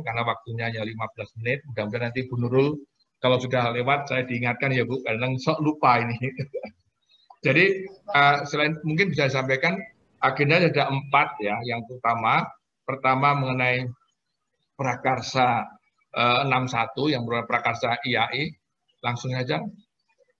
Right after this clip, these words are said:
Eh, ini kita nanti ada tiga prakarsa, slide berikutnya, terutama prakarsa empat, prakarsa lima, dan prakarsa enam. Ini dalam rangka untuk perkembangan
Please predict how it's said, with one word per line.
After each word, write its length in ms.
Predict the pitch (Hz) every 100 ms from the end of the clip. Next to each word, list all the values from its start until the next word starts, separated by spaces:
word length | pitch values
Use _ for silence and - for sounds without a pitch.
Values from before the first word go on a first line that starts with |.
| _ _
Eh, 260 | 131 127 123 120
ini 400 | 160 156 151 139
kita 320 | 131 139 135
nanti 160 | 151
ada 240 | 139 127 123 143
tiga 320 | 139 131 127
prakarsa, 800 | 131 127 127 123 - 120 143 - - _ -
slide 240 | 135 123
berikutnya, 560 | 123 123 123 123 143 254 - _ _ _ _ _ _
terutama 400 | 123 113 127 131
prakarsa 800 | 131 127 123 120 - 123 120 120 - _ 120
empat, 540 | 120 113 127 165 202 - - _ _ _ _
prakarsa 640 | 120 117 117 120 - 117 117
lima, 320 | 123 127 139
dan 160 | 127 113
prakarsa 400 | 120 120 - 127
enam. 320 | 139 120 98
Ini 160 | 107 135
dalam 220 | 120 113
rangka 340 | 113 113 131
untuk 240 | 127 131 -
perkembangan 800 | - 123 117 107 110 135 147